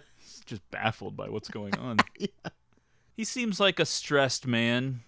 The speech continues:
Speaker 1: with a lot of pressure, but we don't really know what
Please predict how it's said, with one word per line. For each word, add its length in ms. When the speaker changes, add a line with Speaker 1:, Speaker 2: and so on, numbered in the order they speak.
Speaker 1:
with 180
a 40
lot 320
of 200
pressure, 520
but 160
we 100
don't 140
really 200
know 180
what 320